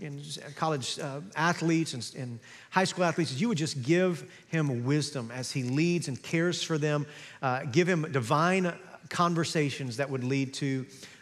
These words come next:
uh, gospel, uh, moments for these individuals. Lord, we love you. Thank you for this man. I pray that you'll continue to bless him in Jesus' name. You guys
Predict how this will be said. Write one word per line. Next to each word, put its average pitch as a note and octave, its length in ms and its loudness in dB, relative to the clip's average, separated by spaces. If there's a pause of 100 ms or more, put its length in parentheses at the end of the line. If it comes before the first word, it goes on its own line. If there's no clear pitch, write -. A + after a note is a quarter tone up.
uh, B2+ 80 -2 (140)
gospel, D3+ 600 2 (360)
uh, B2 60 -4
moments C#3 680 2 (160)
for C#3+ 260 0
these C#3 220 2
individuals. B2+ 500 -2
Lord, C#3 140 0
we B2+ 60 0
love E3 360 4
you. G3 160 4
Thank - 340 -2
you F3+ 60 0
for D#3+ 140 -2
this D3+ 240 -2
man. D3 240 2
I - 20 -4
pray C#3+ 160 0
that C3 80 -4
you'll B2+ 100 -6
continue C#3+ 280 -2
to C3+ 60 -4
bless A#2+ 280 -2
him B2+ 100 -6
in A#2 120 -6
Jesus' C3 580 -2 (500)
name. C3+ 540 4
You D#3 100 2
guys D#3+ 440 2